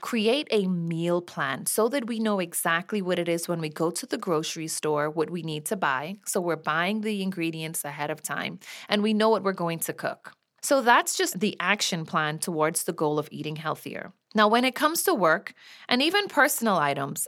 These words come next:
I have what I call my handy dandy notebook. And my husband used to make fun of me for doing this, but now even he is doing it. And in my notebook for work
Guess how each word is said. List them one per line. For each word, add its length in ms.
I 220
have 480
what 140
I 120
call 320
my 220
handy 500
dandy 460
notebook. 600
And 140
my 120
husband 420
used 240
to 60
make 200
fun 320
of 160
me 140
for 120
doing 300
this, 200
but 120
now 260
even 300
he 220
is 120
doing 300
it. 220
And 120
in 120
my 160
notebook 640
for 180
work 400